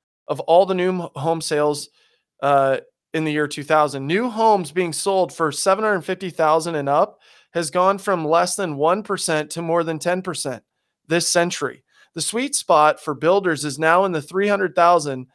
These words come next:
to seven hundred and fifty thousand dollar range, which makes up more than eighty percent of new homes sold in the most recent data. One of the big reasons for the shift is the fact that we simply don't build enough houses anymore.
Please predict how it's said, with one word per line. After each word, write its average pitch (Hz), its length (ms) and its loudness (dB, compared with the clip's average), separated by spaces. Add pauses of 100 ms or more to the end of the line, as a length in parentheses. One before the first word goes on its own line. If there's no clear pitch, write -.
(280)
to 170 100 -6
seven 190 400 2
hundred 185 260 2
and 156 120 -4
fifty 170 280 -6
thousand 165 360 2
dollar 151 240 2
range, 143 460 -2
which 147 200 -10
makes 175 300 -2
up 156 120 2
more 160 200 2
than 139 240 -6
eighty 190 240 -2
percent 175 580 -2 (460)
of 143 140 -2
new 180 220 2
homes 180 360 2
sold 143 540 2 (320)
in 147 80 -2
the 151 60 -2
most 139 280 -2
recent 127 300 -10
data. 151 320 0 (300)
One 175 140 2
of 196 60 0
the 180 60 0
big 165 260 0
reasons 165 460 -2
for - 120 -8
the 139 120 -6
shift 220 400 0
is 147 100 -6
the 147 60 -6
fact 151 320 0
that 160 80 -6
we 147 80 -6
simply 214 420 -2
don't 165 300 2
build 165 200 6
enough 143 260 0
houses 175 380 2
anymore. 131 360 -8